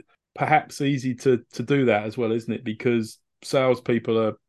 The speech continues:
potentially quite an expensive hire, and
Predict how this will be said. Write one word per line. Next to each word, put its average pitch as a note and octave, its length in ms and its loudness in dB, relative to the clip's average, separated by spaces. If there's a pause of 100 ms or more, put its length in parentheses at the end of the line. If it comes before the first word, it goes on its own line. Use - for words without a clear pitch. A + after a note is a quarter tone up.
potentially B2 420 -2
quite G#2+ 220 -2
an A2+ 60 -2
expensive A2 640 -4 (380)
hire, C3 400 2 (720)
and A#2 460 -2